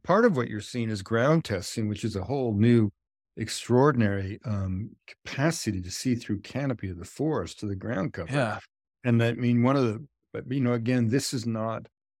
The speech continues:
Speaker 1: uh, and, and, and our, our sense of understanding is changing all the time. And the classic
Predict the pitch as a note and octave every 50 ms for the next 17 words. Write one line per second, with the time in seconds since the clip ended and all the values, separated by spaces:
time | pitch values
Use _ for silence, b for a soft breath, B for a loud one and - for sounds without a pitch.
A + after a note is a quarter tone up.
0 | _ _ - - B2+ - D3+ D3 D3+ D3+ D#3 D3 D#3+ F3 - C#3 C3+ C3 B2+ B2
1 | B2 - - B2+ B2 A#2 A2+ - - D3+ D3+ C#3 - - A2+ G2 - - - A2+
2 | A2 G#2+ G#2 - - C#3 C#3+ F3 E3 B2 A2 G#2+ G#2+ - B2 A#2+ A2+ A2 A#2+ A2+
3 | A2 G#2+ D3 D3 B2 G#2 G2+ G2 - - B2+ C3+ C3 - - F#2+